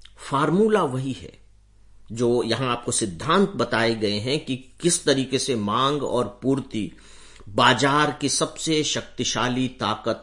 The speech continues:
है और वही सभी चीजों का निर्धारण करती है। ये मैंने आपको सूत्र पकड़ा दिया है, राइट?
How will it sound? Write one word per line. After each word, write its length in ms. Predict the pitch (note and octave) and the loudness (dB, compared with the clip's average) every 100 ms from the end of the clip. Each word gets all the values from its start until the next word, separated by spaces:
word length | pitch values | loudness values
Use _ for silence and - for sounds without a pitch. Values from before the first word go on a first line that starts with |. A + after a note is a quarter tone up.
| A2+ | 0
है 180 | C3 | 2
और 180 | - B2 | 2 2
वही 340 | A#2 C3+ E3 E3 | 2 4 4 4
सभी 360 | - C3+ C#3 | 4 0 0
चीजों 380 | C3 B2 A2+ B2 | -2 -6 -4 -4
का 160 | B2+ A#2+ | 0 0
निर्धारण 480 | A2+ G2 A#2+ B2+ | 0 0 2 2
करती 380 | A#2+ A2+ G2 A#2 | 2 0 -2 0
है। 180 | B2+ C#3+ - - - | 0 0 -4 -18 2
ये 80 | D3 | 6
मैंने 180 | D3+ D3+ | 6 6
आपको 300 | B2+ C3 D3 | 4 2 -2
सूत्र 300 | - C3+ B2+ | -2 -2 -2
पकड़ा 340 | - - F2+ | -4 -4 -4
दिया 260 | E2 - - | -6 -10 -14
है, 160 | - - _ _ _ _ - | -16 -20 _ _ _ _ -6
राइट? 200 | E4 | -6